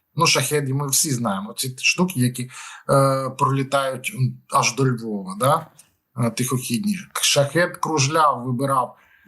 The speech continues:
е, напрямок удару по, е, цьому локомотиву, там, е, шість-вісім кол зробив, е, щоб вибрати правильний ракурс для удару.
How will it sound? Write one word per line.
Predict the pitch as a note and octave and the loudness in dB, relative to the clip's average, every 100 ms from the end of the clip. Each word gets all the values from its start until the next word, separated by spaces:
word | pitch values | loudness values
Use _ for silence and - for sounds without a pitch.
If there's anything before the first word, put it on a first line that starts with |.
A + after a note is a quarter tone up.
| - | -6
е, | C3 C3+ C3 | 2 2 2
напрямок | D3 D#3 D3 C3+ B2+ B2 A#2+ | 2 2 2 -2 -6 -6 -8
удару | B2+ C3 C#3 B2 G#2+ G#2+ - | -8 0 4 4 0 -6 -12
по, | A#2+ A#2 A2+ A2 G#2 G#2 A#2 | -10 -8 -8 -10 -12 -6 -4
е, | |
цьому | A2 C#3 B2+ B2 | 0 2 2 0
локомотиву, | B2+ B2+ C3 C3+ F3 D#3+ | -4 -4 -4 -2 -4 -4
там, | - A#2 - - - - _ | -4 -6 -6 -16 -16 -18 _
е, | C3 C3 B2+ B2+ | 2 4 4 4
шість-вісім | - D3+ D#3+ - C3+ C3+ C#3 | 4 2 0 0 0 0 -2
кол | C3 D3+ B2+ | 2 4 4
зробив, | G#2 B2+ C3 D3+ G3 G3 - _ _ _ B2+ | 2 -2 0 2 2 0 -12 _ _ _ 0
е, | C3 C3 | 2 4
щоб | B2 - C#3 B2+ C3 B2+ A#2+ | 2 2 0 -2 -6 -8 -6
вибрати | C#3 B2 B2 - | -2 0 -2 -4
правильний | A#2+ C#3 C3+ B2 A#2+ B2 | -4 2 2 2 -4 -4
ракурс | B2 - - G#2 - | -2 -2 -4 -8 -4
для | B2+ | 2
удару. | B2+ B2+ A2+ A#2+ - | 2 4 4 2 0